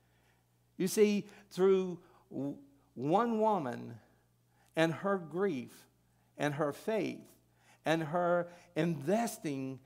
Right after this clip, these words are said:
in her family and in her faith through her son Samuel, she was in-,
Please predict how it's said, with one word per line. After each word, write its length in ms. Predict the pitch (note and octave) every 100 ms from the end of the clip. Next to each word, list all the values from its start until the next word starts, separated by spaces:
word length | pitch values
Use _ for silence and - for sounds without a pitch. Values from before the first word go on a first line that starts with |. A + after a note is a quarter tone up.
| - -
in 240 | E3+ F3
her 220 | D3 D3
family 680 | C#3 - G3+ F#3+ C#3 C3 C3+
and 180 | D3+ D3
in 140 | C#3
her 180 | C3 A#2+
faith 600 | A#2+ G#3 A3+ C#3+ B2+ - - - -
through 400 | - D3+ F3+ F3
her 240 | D#3 D3 C3+
son 640 | - - A3 A3+ D#3 C#3+
Samuel, 800 | C3+ - F#3 G#3+ F3+ C3+ B2 B2+ B2 - -
she 840 | - - - B3 F#3+ C#3 C3 C#3+ - _ _ _ _ _ _ _ _
was 600 | C#3 D#3+ D#3 D3+ D3+ - - _ _ _ _ _ _ _ -
in-, 200 | E3